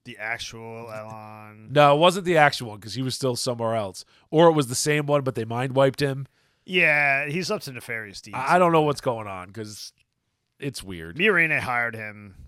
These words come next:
Speaker 1: to be the other pilot, though.
Speaker 2: Yes.
Speaker 1: So that's
Speaker 2: Thinking
Speaker 1: gotta,
Speaker 2: it was
Speaker 1: that's
Speaker 2: the
Speaker 1: gonna
Speaker 2: same
Speaker 1: go,
Speaker 2: Elon 'cause no one knows.
Speaker 1: that's gonna go poorly. They
Speaker 2: Yeah.
Speaker 1: should know that stuff's up, though.
Speaker 2: They should know. Yeah.
Speaker 1: So we
Speaker 2: Uh,
Speaker 1: should call them on the red phone and tell them it's a Gundam show.
Speaker 2: They should know.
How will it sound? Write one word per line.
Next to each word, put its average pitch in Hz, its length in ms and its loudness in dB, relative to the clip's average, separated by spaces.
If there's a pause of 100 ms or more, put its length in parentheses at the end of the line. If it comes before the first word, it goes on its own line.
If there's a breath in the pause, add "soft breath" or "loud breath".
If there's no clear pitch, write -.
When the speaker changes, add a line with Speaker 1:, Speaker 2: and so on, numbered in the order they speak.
Speaker 1:
to - 100 -20
be 110 160 -14
the 104 140 -16
other 95 160 -16
pilot, 90 420 -18
though. 80 300 -20 (160)
Speaker 2:
Yes. 131 880 -2
Speaker 1:
So 123 200 -12
that's 123 140 -6
Speaker 2:
Thinking 139 300 -4
Speaker 1:
gotta, 135 100 -4
Speaker 2:
it - 40 -2
was 127 120 -4
Speaker 1:
that's 151 140 -4
Speaker 2:
the 196 60 4
Speaker 1:
gonna 220 80 4
Speaker 2:
same 208 80 0
Speaker 1:
go, 165 80 4
Speaker 2:
Elon 143 260 2
'cause 131 140 -8
no 151 100 -2
one 131 160 -4
knows. 147 300 0
Speaker 1:
that's 123 160 -8
gonna 127 160 -10
go 113 160 -14
poorly. 95 560 -6 (460 soft breath)
They 240 100 -2
Speaker 2:
Yeah. 294 40 -2
Speaker 1:
should 135 220 -4
know 120 180 -8
that 104 120 -18
stuff's - 340 -16
up, 80 240 -20
though. 69 240 -20
Speaker 2:
They - 120 -18
should 127 220 -14
know. 127 360 -12 (420)
Yeah. 65 240 -18 (440)
Speaker 1:
So 101 180 -10
we 151 60 -6
Speaker 2:
Uh, - 40 -6
Speaker 1:
should 160 220 -8
call 120 300 -10
them 117 140 -14
on 107 200 -14
the 104 80 -18
red 104 200 -16
phone 101 280 -20
and 92 80 -20
tell 104 160 -20
them 95 100 -20
it's - 120 -20
a 95 40 -20
Gundam 92 320 -20
show. 95 300 -20 (640 soft breath)
Speaker 2:
They 87 80 -20
should 117 320 -14
know. 107 280 -16